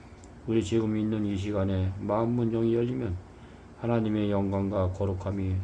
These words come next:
나의 영을 통해 역사하고 사명을 이룰 수 있습니다. 기도와 말씀으로 봉사로 하나님을 매 순간 대면하는 사람은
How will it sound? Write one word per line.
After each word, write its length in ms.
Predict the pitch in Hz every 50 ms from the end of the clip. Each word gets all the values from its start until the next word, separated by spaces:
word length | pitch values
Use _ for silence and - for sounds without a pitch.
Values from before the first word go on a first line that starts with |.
| 92 -
나의 240 | 107 113 117 117
영을 260 | 117 117 120 120 113 117
통해 280 | - 123 120 113 110
역사하고 600 | 117 113 104 - - 127 117 101 98 98 98 95 92 - - - - - - - - - - - -
사명을 480 | - - - 123 123 123 123 123 120 113
이룰 160 | 120 117 104
수 120 | 101 - 120
있습니다. 420 | 113 - 110 104 95 95 92 92 90 - - - - - - - - - - - - - - -
기도와 460 | - 120 113 120 113 107 107 104 101
말씀으로 680 | 101 101 98 95 95 - 113 104 95 92 98 95 95 95 92 92
봉사로 500 | - 113 120 127 113 117 110 101 92 90 92 - - - - - - - - - -
하나님을 460 | - 117 120 117 107 107 101 101 98
매 220 | 98 104 107 110
순간 400 | 98 95 120 120 120 113 107 104 -
대면하는 560 | - 104 110 107 107 107 104 101 104 98 92
사람은 420 | 90 110 120 123 127 117 98 87